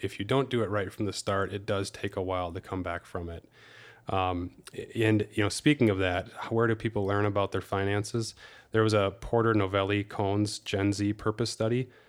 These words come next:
Sixty-four percent of Gen Z learn about their finances on YouTube. Sixty-three percent learn on Instagram. So it is happening online. They're gonna find that education somewhere. And quite frankly, I'm glad they are.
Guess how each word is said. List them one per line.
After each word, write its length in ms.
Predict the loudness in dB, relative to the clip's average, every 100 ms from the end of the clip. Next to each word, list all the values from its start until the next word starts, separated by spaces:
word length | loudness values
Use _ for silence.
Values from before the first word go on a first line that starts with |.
| _ _
Sixty-four 800 | -2 0 0 -2 -2 2 2 4
percent 500 | 0 0 0 0 -2
of 80 | -4
Gen 280 | -2 0
Z 380 | 0 0 -2 -4 -6 -2
learn 180 | 0 2
about 280 | 0 -2
their 100 | -4
finances 640 | -6 -6 -4 -6 -6 -10 -6
on 220 | -6 -4
YouTube. 420 | -4 -4 -8 -14 -18 _ _ _ -20 -20
Sixty-three 640 | -4 -4 -4 -8 -4 2 2
percent 500 | 2 -4 -2 -2 -4 -8 _ -2
learn 240 | 0 2
on 160 | 0 0
Instagram. 640 | -2 -2 -8 -6 -8 -12 -16 -20 -20 _
So 320 | 2 4 4 2
it 160 | 4
is 160 | 4 4
happening 440 | 2 4 4 2
online. 440 | 2 2 0 0 0
They're 120 | 0
gonna 140 | -2
find 280 | -2 -2 0
that 80 | -2
education 500 | -6 -6 -6 -4 -4
somewhere. 300 | 0 2 4
And 120 | 4
quite 200 | 4 4
frankly, 260 | 4 4 4
I'm 80 |
glad 240 | 6 4 2
they 100 | 0
are. 340 | 0 -4 -10